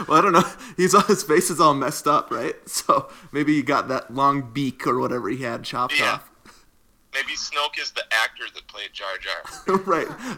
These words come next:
Speaker 1: Redeemed.
Speaker 2: <laughs>
Speaker 1: Maybe he's Jake Lloyd. No, he got arrested in a drunk driving or whatever,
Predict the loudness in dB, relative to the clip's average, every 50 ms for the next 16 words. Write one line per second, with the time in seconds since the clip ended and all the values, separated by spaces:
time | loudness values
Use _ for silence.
0 | -4 0 0 0 0 0 0 0 0 0 0 -2 -4 -6 -10 -14 _ _ -20 _
1 | _ -20 -20 -20 -20 -20 _ _ _ -20 -10 -10 -10 -10 -8 -14 -16 -18 -18 _
2 | -20 -20 -20 -8 -6 -6 -4 0 2 2 4 4 2 0 -2 -2 -2 0 2 2
3 | 2 2 2 -4 -2 0 4 4 4 4 4 0 -4 -4 -8 -16 _ -20 _ _
4 | _ _ _ _ _ -20 -20 _ _ -12 -12 -8 -6 -6 -6 -4 -4 -6 -6 -6
5 | _ -8 -10 -10 -10 _ -14 -14 -14 -14 -20 -20 -20 -20 -16 -8 -4 -4 -2 -2
6 | -2 -2 -2 -2 0 2 2 4 4 2 2 2 0 0 0 0 2 2 0 0
7 | -4 -4 -2 0 0 0 0 0 -2 -2 0 0 -2 -2 -4 -4 -4 -6 -6 -6
8 | -6 -6 -4 -4 -4 -4 -6 -8